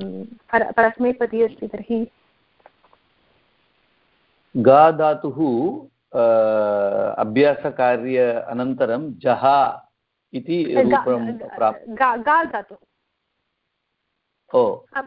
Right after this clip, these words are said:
Speaker 1: सोपानं करोतु, पुनः सोपानं कृत्वा एव वदतु महोदय। गा इति धातुः।
Speaker 2: गा इति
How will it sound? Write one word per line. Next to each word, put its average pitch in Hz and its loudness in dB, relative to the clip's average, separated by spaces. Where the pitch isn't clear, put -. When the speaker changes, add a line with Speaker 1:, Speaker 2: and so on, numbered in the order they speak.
Speaker 1:
सोपानं 381 -2
करोतु, 359 -10
पुनः 330 -8
सोपानं 285 -6
कृत्वा 277 -8
एव 220 -10
वदतु 196 -20
महोदय। 208 -12
गा 214 4
इति 208 -6
धातुः। 208 -18
Speaker 2:
गा 135 4
इति 139 -4